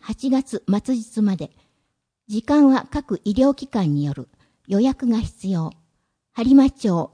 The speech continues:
稲美町、加古川市内の小児科、指定医療機関。平成二十四年九月生まれの乳児。母子健康手帳、健診受診票、健康保険証、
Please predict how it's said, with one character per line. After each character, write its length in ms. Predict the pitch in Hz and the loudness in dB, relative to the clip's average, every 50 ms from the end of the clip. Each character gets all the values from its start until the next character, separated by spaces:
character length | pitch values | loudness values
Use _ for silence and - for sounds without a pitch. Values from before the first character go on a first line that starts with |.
| _ | _
稲 240 | - 202 220 240 262 | 0 2 4 4 4
美 120 | 247 240 233 | 4 2 2
町、 360 | - - 202 175 160 147 - _ | -2 -4 -4 -2 -2 -4 -6 _
加 100 | - 214 | -12 -6
古 160 | 214 - 277 262 | -2 0 0 2
川 220 | 285 277 277 269 | 2 2 2 0
市 120 | - - | 0 2
内 220 | 254 240 214 185 160 | 2 2 2 2 0
の 140 | 151 147 139 | 0 -2 -4
小 240 | - - 180 196 | -4 -4 -2 -2
児 100 | 202 196 | -2 -2
科、 220 | 180 - 190 170 - _ _ _ _ _ _ - | -4 -6 -10 -14 -14 _ _ _ _ _ _ -20
指 140 | - - | -20 -12
定 320 | - - 277 269 269 247 - - | -4 -2 0 2 2 0 -2 -4
医 100 | 226 214 | -2 0
療 200 | 226 214 220 202 | 0 0 0 -2
機 140 | - 208 | -4 -8
関。 240 | - - 147 131 - _ _ _ _ _ _ _ _ _ _ _ _ _ _ _ _ _ _ _ _ | -10 -10 -10 -10 -10 _ _ _ _ _ _ _ _ _ _ _ _ _ _ _ _ _ _ _ _
平 220 | _ - 302 339 339 | _ -6 -6 -6 -6
成 260 | - - 320 302 302 | -6 -4 0 4 6
二 200 | 294 294 302 269 | 6 6 6 4
十 100 | 226 220 | 2 0
四 160 | 180 180 170 | 0 0 0
年 240 | 170 170 170 160 262 | 0 0 -2 -4 -6
九 160 | - - 220 | -6 -4 0
月 320 | 226 254 277 269 - - | 0 2 0 0 0 2
生 60 | 277 269 | 4 6
ま 160 | 254 220 180 | 6 4 2
れ 100 | 151 147 | 0 -2
の 140 | 143 127 127 | -4 -2 -2
乳 260 | 170 202 196 175 147 | -2 -2 -2 -2 -4
児。 160 | - - - _ _ _ _ _ _ _ _ _ _ _ _ | -6 -12 -18 _ _ _ _ _ _ _ _ _ _ _ _
母 100 | - 226 | -4 -4
子 100 | 240 - - | -4 -4 -4
健 220 | - 269 262 269 269 269 | 0 4 4 4 4 4
康 160 | 269 247 233 | 2 0 0
手 160 | 233 254 226 | 0 -2 -4
帳、 300 | - - - 175 147 - - _ _ _ _ _ _ _ _ _ | -6 -6 -6 -6 -6 -6 -10 _ _ _ _ _ _ _ _ _
健 240 | - 277 277 285 285 | 2 4 4 4 4
診 280 | - - 262 254 247 | 4 4 6 6 6
受 120 | 220 - 220 | 6 4 0
診 320 | - - - 240 233 233 | -6 -2 0 2 2 2
票、 380 | 220 - 214 190 185 175 180 _ _ _ _ _ _ _ _ _ _ _ _ | 2 0 -4 -4 -4 -4 -6 _ _ _ _ _ _ _ _ _ _ _ _
健 200 | - 269 277 285 | 2 6 6 6
康 280 | 277 277 - 262 247 254 | 4 4 0 0 0 0
保 160 | - - 226 | -2 -4 -6
険 200 | - 240 226 226 | -4 -2 0 0
証、 420 | 233 - - 226 196 190 175 - | 0 -2 -4 -4 -4 -4 -4 -6